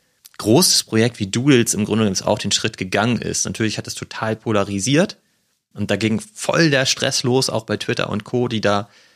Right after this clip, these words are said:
ähm, sich echt zerrissen haben. Und ich sehe da auch Kritik zulässig, wie zum Beispiel die Art der Kommunikation, die war schlecht. Ich glaub, da sind sich alle einig.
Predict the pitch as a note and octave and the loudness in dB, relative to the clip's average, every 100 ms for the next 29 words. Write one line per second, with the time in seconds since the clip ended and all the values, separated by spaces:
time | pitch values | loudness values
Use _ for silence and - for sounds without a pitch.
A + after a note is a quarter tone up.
0 | _ _ - G#2+ G#2 G2+ - A2 - A#2 | _ _ -4 0 0 -2 -4 -6 -2 -2
1 | - A#2 A#2+ C3+ C#3 B2 A#2+ B2+ - - | -2 -2 0 0 0 2 2 0 -6 -16
2 | _ _ G#2+ G2 - A#2+ B2 G#2+ A#2 - | _ _ -4 -2 2 2 2 0 -2 -4
3 | A#2 - C3 - - - - - D3+ D3 | -12 -6 -6 -6 -18 -20 -10 -6 0 0
4 | D3 B2+ - A2 A2+ A2 - - A2+ A2+ | 2 0 -2 -2 -2 -2 -4 -2 -2 -2
5 | A2 G#2+ G2 A2 - C#3 C3+ G#2 G#2 - | -4 -2 -2 -2 -2 0 0 0 2 2
6 | B2+ C#3+ - - G#2 F#2+ A2+ A2 - F#2+ | 2 0 -4 -6 -6 -4 -4 -6 -4 -2
7 | F#2+ A#2+ C3+ C3 B2+ | 0 0 2 2 0